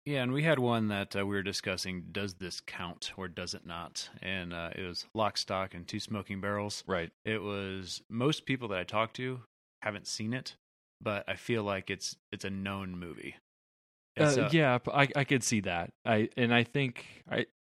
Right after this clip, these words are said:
Speaker 2: I think we should have let that slide if we were gonna count that, because I think that, you know, heard of versus, you know, have taken the time to see kind of thing. I think we're splitting hairs there.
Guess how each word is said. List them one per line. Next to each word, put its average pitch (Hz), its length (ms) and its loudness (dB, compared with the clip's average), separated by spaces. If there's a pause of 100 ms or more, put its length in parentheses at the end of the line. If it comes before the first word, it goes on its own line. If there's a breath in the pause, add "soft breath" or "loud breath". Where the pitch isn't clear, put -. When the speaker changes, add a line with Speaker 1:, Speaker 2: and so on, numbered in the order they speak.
(220)
Speaker 2:
I 120 100 10
think 131 200 6
we 123 160 6
should 113 200 2
have 101 80 0
let 95 220 -2
that 82 160 -6
slide 80 320 -2
if 85 80 -8
we 95 80 -2
were 82 80 -4
gonna 71 200 -8
count - 240 -10
that, - 200 -6
because 98 340 -4 (580 loud breath)
I 110 120 2
think 113 380 2
that, 101 520 0 (440)
you 107 60 -2
know, 95 120 -2
heard 143 320 4
of 131 320 8 (320)
versus, 98 640 0
you 101 120 -6
know, 92 200 -2
have 98 220 -4
taken 104 260 -2
the 98 100 -4
time 95 320 -2
to 87 80 -4
see 92 340 -4
kind 101 200 0
of 95 80 -2
thing. 104 160 0
I 104 80 0
think 101 260 -6
we're 101 160 -2
splitting 90 320 -4
hairs 85 300 -10
there. 80 280 -12